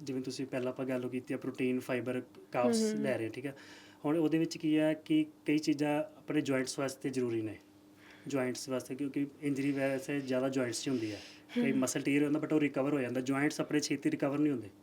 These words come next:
Speaker 1: ਜਦੋਂ ਆਪਾਂ ਡਾਈਟ ਦੇ ਵਿੱਚ ਕੋਈ ਆਇਲੀ ਚੀਜ਼ ਨਹੀਂ ਲੈ ਰਹੇ,
Speaker 2: ਹਮ।
Speaker 1: ਆਇਲੀ ਮਤਲਬ ਆ ਰਹੀ ਆਰਟੀਫੀਸ਼ੀਅਲ ਆਇਲ ਨਹੀਂ,
Speaker 2: ਹਮ।
Speaker 1: ਜਿਵੇਂ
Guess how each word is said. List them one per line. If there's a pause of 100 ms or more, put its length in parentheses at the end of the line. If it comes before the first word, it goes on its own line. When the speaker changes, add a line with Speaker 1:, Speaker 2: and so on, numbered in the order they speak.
(680)
Speaker 1:
ਜਦੋਂ
ਆਪਾਂ
ਡਾਈਟ
ਦੇ
ਵਿੱਚ (760)
ਕੋਈ (200)
ਆਇਲੀ
ਚੀਜ਼
ਨਹੀਂ
ਲੈ
ਰਹੇ, (320)
Speaker 2:
ਹਮ। (240)
Speaker 1:
ਆਇਲੀ
ਮਤਲਬ
ਆ
ਰਹੀ
ਆਰਟੀਫੀਸ਼ੀਅਲ
ਆਇਲ
ਨਹੀਂ, (360)
Speaker 2:
ਹਮ।
Speaker 1:
ਜਿਵੇਂ